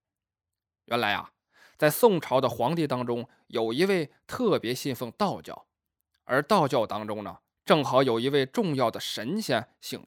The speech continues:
赵，叫做赵玄郎。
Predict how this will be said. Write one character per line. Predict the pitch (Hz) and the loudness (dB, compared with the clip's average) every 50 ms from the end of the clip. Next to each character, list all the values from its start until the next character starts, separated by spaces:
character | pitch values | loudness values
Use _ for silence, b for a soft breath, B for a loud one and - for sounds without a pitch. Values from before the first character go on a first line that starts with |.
| _ - | _ -4
赵， | 151 139 - - _ _ _ _ _ _ _ _ _ _ _ | -4 -4 -4 -6 _ _ _ _ _ _ _ _ _ _ _
叫 | - 139 120 | -4 -2 -2
做 | 110 - 117 104 95 98 - _ _ _ _ - | -2 -2 -4 -4 -6 -8 -14 _ _ _ _ -2
赵 | - 208 175 135 120 - | 0 2 2 2 2 -2
玄 | - - 131 135 175 | -4 -4 -4 -4 -2
郎。 | 170 120 113 139 170 _ | -2 -4 -4 -4 -6 _